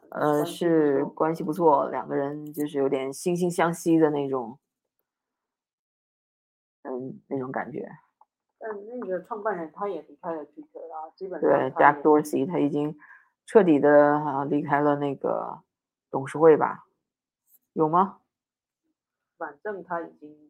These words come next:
Speaker 2: 离职，但董事会有没有再留着不知道，不能起到决定性作用，决策都跟他没关系了，
Speaker 1: 啊。
Speaker 2: 执行跟他无关。
Speaker 1: 对。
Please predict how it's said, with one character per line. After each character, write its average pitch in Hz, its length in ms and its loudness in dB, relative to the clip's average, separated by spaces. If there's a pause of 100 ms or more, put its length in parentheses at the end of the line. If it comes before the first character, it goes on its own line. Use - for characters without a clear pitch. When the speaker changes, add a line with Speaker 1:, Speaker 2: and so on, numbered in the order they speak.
Speaker 2:
离 139 80 -20 (180)
职， 123 340 -20 (220)
但 175 220 -6
董 - 200 -10
事 - 200 -12
会 170 180 -6
有 135 80 -14
没 156 100 -10
有 151 80 -8
再 143 180 -6
留 - 240 -16
着 - 100 -18
不 - 120 -20
知 - 80 -20
道， - 200 -12
不 494 80 -2
能 180 160 -6
起 180 160 -16
到 175 120 0
决 143 160 -8
定 160 160 -16
性 147 220 -20
作 139 180 -10
用， 135 220 -14
决 151 140 -8
策 165 180 -4
都 156 80 -6
跟 147 100 -10
他 143 120 -8
没 - 160 -20
关 - 240 -14
系 - 140 -20
了， - 180 -20
Speaker 1:
啊。 143 160 0
Speaker 2:
执 151 80 4
行 147 180 2
跟 151 140 -8
他 156 100 -8
无 131 140 -10
关。 - 260 -14 (1500)
Speaker 1:
对。 - 300 -2